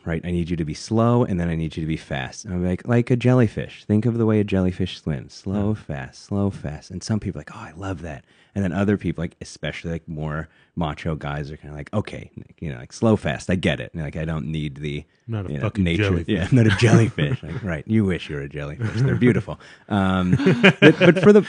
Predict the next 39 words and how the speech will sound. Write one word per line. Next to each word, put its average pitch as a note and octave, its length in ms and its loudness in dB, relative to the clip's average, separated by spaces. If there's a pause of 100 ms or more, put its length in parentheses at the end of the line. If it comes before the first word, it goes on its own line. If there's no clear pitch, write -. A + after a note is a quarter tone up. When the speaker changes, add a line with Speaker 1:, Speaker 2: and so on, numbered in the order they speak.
Speaker 1:
but E3 100 6
for F#3+ 140 6
the G3+ 100 8
most G2 360 6
part, A#2+ 320 4
you B2+ 120 2
know, G#2 300 2
if G#2+ 180 -2
people A2 300 0
don't E2+ 380 0
really F2+ 340 0
like E2 260 -4
that F2 140 -2
approach, F2 420 -4
they D3 80 2
just G#2+ 200 -4
don't E2 160 -4
work C#2 180 -12
with F2 160 -8
me. F2+ 260 -4
And E2+ 140 -10
so D#2+ 160 -6
then C3 140 2
it's A2 140 2
Speaker 2:
Yeah. F#2+ 40 -2
Speaker 1:
very F2 180 2
easy D#2 340 -4
for - 140 -8
me D2+ 140 -4
to D2 80 -10
kind D2 260 -10
of, C#2+ 220 -10 (420)
you D2 120 -4
know, C2+ 220 -8 (200)
be D#2 120 -2
myself. C2 720 -10
Speaker 2:
Yeah. E2+ 140 -16
Speaker 1:
So, C#2+ 280 -16 (640)
yeah. G1+ 140 -18